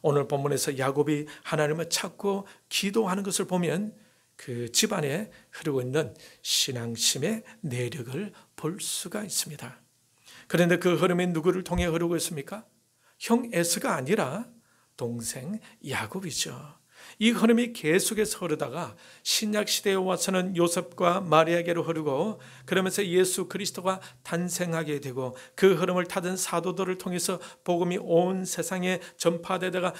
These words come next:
천육백이십 년 이후로 청교도를 통해서 미국으로 건너갔다가 조선 말에 그 복의 흐름이 어디로 들어오게 됩니까?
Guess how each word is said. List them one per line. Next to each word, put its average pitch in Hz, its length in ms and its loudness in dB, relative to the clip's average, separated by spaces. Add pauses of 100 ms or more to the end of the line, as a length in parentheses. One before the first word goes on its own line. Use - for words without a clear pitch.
(140)
천육백이십 175 1040 -2
년 190 180 0
이후로 175 340 2
청교도를 180 720 2
통해서 160 560 2 (260)
미국으로 185 760 0
건너갔다가 143 760 -4 (300)
조선 135 480 -4
말에 127 360 -2 (200)
그 226 300 2
복의 196 240 0
흐름이 196 440 -4
어디로 190 500 2
들어오게 226 320 -2
됩니까? 135 520 -4